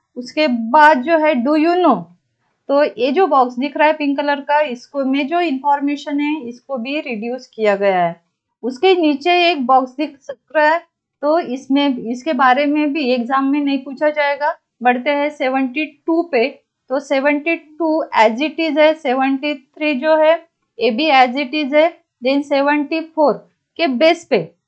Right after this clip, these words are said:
use your brain power में जो तुम लोगों को दो question के answer लिखने थे,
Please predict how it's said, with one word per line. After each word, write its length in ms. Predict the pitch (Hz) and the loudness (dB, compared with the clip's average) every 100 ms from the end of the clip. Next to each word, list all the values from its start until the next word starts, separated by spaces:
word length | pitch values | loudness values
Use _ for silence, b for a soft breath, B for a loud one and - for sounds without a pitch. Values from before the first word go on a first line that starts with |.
| _ _ 233 254 | _ _ -2 0
use 140 | 330 | 0
your 220 | 330 330 | 2 2
brain 340 | 269 294 294 311 | 2 2 2 4
power 400 | 285 269 233 208 | 2 4 2 0
में 180 | 269 | -2
जो 440 | 262 320 330 339 - _ | 0 2 2 2 -4 _
तुम 280 | 214 233 277 | -12 -6 -2
लोगों 300 | 285 311 302 | 0 0 0
को 120 | 311 | -2
दो 160 | 277 277 | -2 -4
question 400 | 277 262 294 277 | -4 -4 -2 0
के 100 | 302 | 2
answer 340 | 254 269 330 | 0 2 -2
लिखने 320 | 285 277 277 | -2 -2 -4
थे, 180 | 269 247 | 0 -2